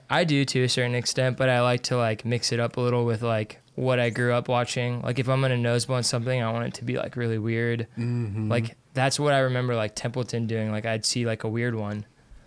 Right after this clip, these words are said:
Speaker 1: and I would, I would always really like that.
Speaker 2: Mm, that's why you like the nose blunts, huh?
Speaker 1: Yeah,
Speaker 2: Templeton?
Speaker 1: Templeton.
Speaker 2: Right.
Speaker 1: And Impossibles,
Speaker 2: Oh,
Speaker 1: nose
Speaker 2: yeah?
Speaker 1: blunts,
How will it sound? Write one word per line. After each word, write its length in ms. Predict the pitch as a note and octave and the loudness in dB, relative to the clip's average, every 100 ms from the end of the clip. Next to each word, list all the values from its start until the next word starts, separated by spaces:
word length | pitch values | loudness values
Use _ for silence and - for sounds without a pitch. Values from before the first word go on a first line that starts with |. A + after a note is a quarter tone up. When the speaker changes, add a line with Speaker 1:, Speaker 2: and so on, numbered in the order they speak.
| - - - | -20 -20 -4
Speaker 1:
and 120 | A#2+ | 0
I 120 | A#2 A2+ | 2 2
would, 180 | A2+ - | -2 -4
I 200 | A#2 A#2 | -2 -2
would 100 | A#2 | 0
always 320 | A#2 A2+ G#2+ | -2 -2 -4
really 200 | A#2 A2+ | -4 -2
like 200 | G#2+ G#2 | -4 -6
that. 340 | - G#2 G#2 - - - A2+ | -6 -6 -6 -10 -20 -12 -4
Speaker 2:
Mm, 260 | C#3 F3+ | -2 -2
that's 240 | G#2+ A2+ - | -2 -4 -2
why 80 | |
you 100 | A#2 A2+ | 0 0
like 160 | A2+ | -2
the 80 | A2 | -4
nose 240 | A2 D#3 | -4 -6
blunts, 360 | - G2 F2+ - | -10 -10 -10 -10
huh? 120 | G#2+ | -6
Speaker 1:
Yeah, 380 | C3 C3 A#2+ A2+ C3 | 2 4 4 2 0
Speaker 2:
Templeton? 520 | C#3 C#3 C3+ A#2 A2+ | 0 2 0 -2 -4
Speaker 1:
Templeton. 0 | - | -2
Speaker 2:
Right. 60 | A#2+ | 2
Speaker 1:
And 80 | D#3 | 2
Impossibles, 1000 | D3+ C3+ C#3+ - C#3 C#3 C#3 C3 - - - | 2 2 2 0 0 0 2 0 -4 -12 -6
Speaker 2:
Oh, 60 | C3 | 0
Speaker 1:
nose 180 | C3 B2 | 2 2
Speaker 2:
yeah? 80 | |
Speaker 1:
blunts, 360 | C3+ C3+ B2+ | 2 2 0